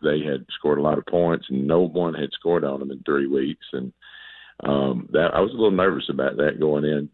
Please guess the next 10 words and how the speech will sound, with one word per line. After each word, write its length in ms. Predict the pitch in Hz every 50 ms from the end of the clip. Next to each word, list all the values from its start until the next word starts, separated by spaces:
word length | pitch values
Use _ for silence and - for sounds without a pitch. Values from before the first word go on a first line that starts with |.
| _
t-, 60 | - - _ _ _ -
to 80 | 73 67
be 200 | 69 71 69 69
honest. 340 | 71 71 64 60 58 - - -
And, 220 | 64 64 65 65 64 -
and 160 | 67 65 65
I 80 | 67 69
was 180 | 67 65 65 - -
thinking, 360 | 69 69 65 - 67 62 62
"Man, 320 | 64 71 78 78 67 64